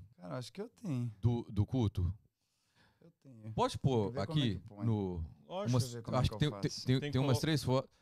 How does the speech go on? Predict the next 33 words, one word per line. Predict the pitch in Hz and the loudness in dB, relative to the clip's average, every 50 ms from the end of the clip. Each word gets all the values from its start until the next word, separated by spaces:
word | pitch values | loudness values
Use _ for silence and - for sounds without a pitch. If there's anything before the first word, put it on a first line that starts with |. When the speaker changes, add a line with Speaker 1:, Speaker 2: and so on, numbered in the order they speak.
| _ _ - | _ _ -12
Speaker 3:
tem | 139 139 135 | -10 -10 -10
que | - | -8
colocar | - 147 143 151 147 - 151 | -6 -4 -2 -2 -2 0 0
Speaker 2:
Marquitito. | 143 143 165 147 127 139 131 | 0 2 2 2 2 2 0
Speaker 3:
no, | 123 117 113 110 - - - | -4 -6 -6 -10 -12 -16 -14
tem | 113 120 120 | -10 -10 -10
que | - | -10
colocar | - 131 127 127 120 120 135 127 127 | -8 -8 -6 -6 -8 -8 -10 -10 -8
no, | 131 127 120 110 113 120 131 - | -8 -8 -8 -8 -10 -12 -14 -12
tem | 123 113 110 | -12 -12 -12
que | - - | -14 -18
share | - - 127 127 127 123 127 | -14 -12 -10 -8 -8 -8 -8
a | 123 120 113 113 - 113 110 - 120 - _ _ _ _ _ _ _ _ _ _ _ _ _ _ _ _ _ _ _ _ _ _ _ _ _ _ 139 _ _ _ _ _ _ _ _ 117 113 _ _ _ _ _ _ _ _ _ _ - | -8 -10 -10 -12 -12 -14 -14 -16 -18 -20 _ _ _ _ _ _ _ _ _ _ _ _ _ _ _ _ _ _ _ _ _ _ _ _ _ _ _ _ _ _ _ _ _ _ _ _ _ _ _ _ _ _ _ _ _ _ _ -4
Speaker 2:
Hã? | 113 147 185 185 - - _ _ _ _ _ _ _ _ _ _ _ _ _ _ _ _ _ _ _ _ _ _ _ _ - | -2 -2 -2 -2 -6 -14 _ _ _ _ _ _ _ _ _ _ _ _ _ _ _ _ _ _ _ _ _ _ _ _ -6
Speaker 1:
Tem | 123 143 | -2 0
Speaker 2:
Não, | 160 143 | 2 2
então | 123 165 180 | 2 2 0
Speaker 1:
jeito? | 170 - - - | -2 -2 -4 -8
Não, | - 147 147 | -2 -2 2
então, | - 247 240 | 2 2 2
Speaker 2:
então, | 180 147 - 147 135 135 143 196 233 226 - _ _ | 2 -2 -6 -12 -18 -12 -8 -8 -8 -8 -10 _ _
Speaker 1:
depois | - 139 139 131 165 185 196 - | -20 -20 -18 -10 -8 -6 -6 -4
vocês | 208 196 170 | -2 -2 -2
Speaker 2:
se, | 147 147 127 | -2 0 0
se | 165 | 2
Speaker 1:
editam, | 151 117 127 - | 2 2 2 0
Speaker 2:
for | - - 170 - - | 0 0 0 -2 -2
Speaker 1:
se | - | -6
for | - 117 | -10 -10
o | 110 | -8
caso | - 139 139 139 131 113 117 | -6 -4 -4 -4 -4 -6 -6
aí, | 113 117 113 104 98 | -6 -8 -8 -10 -12
vocês | 92 - - 92 - - | -14 -18 -20 -20 -20 -20